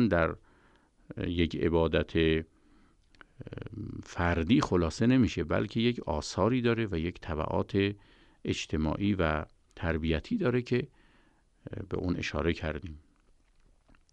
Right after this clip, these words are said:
یعنی وقتی که نمازگزار مقید به این هست که مالش مال حلال باشه، این یک کارکرد اجتماعی است،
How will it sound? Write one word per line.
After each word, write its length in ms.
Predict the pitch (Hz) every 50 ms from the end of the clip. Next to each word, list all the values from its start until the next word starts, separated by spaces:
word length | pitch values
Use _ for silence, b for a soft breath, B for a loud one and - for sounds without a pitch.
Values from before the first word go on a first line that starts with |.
| _ - -
یعنی 140 | - 92 82
وقتی 300 | 78 78 - - 87 -
که 300 | - 82 80 82 82 - b b b b b b b -
نمازگزار 720 | - 85 80 78 78 78 - - - 80 76 92 104 120 120
مقید 540 | 107 87 76 87 76 73 78 90 104 120 113
به 60 | 107
این 160 | 110 107 104
هست 300 | 92 95 101 101 - -
که 240 | - - 98 98 - - _ - -
مالش 540 | 85 85 80 87 104 120 110 98 - - -
مال 180 | 80 73 73
حلال 420 | 71 - - 78 73 73 76 71 71
باشه، 440 | 82 80 - - - 92 98 107 - b b b b b b b
این 120 | - 107
یک 100 | 113 98
کارکرد 480 | - - - - - - 95 90 95 98
اجتماعی 600 | - 92 - - - 78 78 73 73 - 147 131
است، 380 | 92 - - - - _ _